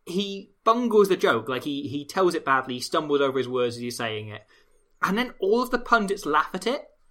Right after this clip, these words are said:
<laughs> And it's, it's so, it's, it's like hearing someone badly del-, it's like if you were a chicken that got run over and someone went, "So, uh, the chick-, there's a chick-, there's a chicken, right? And it was, um,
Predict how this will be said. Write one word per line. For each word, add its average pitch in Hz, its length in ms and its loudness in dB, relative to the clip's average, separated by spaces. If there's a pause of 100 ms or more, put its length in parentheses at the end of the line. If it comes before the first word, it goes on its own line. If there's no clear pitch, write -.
(180)
<laughs> - 100 -2 (320)
And 214 160 2
it's, - 380 -4
it's 208 260 0
so, 247 360 4
it's, 208 280 0 (120)
it's 226 240 -8
like 277 260 -2
hearing 220 420 -2
someone 196 440 -2
badly 185 500 4
del-, 175 380 -2
it's 233 200 -8
like 277 240 2
if 220 160 0
you 240 140 -2
were 233 80 4
a 226 60 2
chicken 151 380 -2
that 123 60 -6
got 127 160 -2
run 131 140 -4
over 131 380 -2 (400)
and 151 120 -4
someone 165 500 2
went, 139 420 0 (260)
"So, 202 480 6
uh, 180 400 0 (240)
the 190 320 2
chick-, - 420 -6
there's 175 140 -2
a 175 40 -8
chick-, 233 300 -4
there's 165 160 -4
a 175 60 -8
chicken, 147 320 -2
right? 107 240 -2
And 131 100 -8
it 131 120 -6
was, 135 180 -4
um, 123 540 -4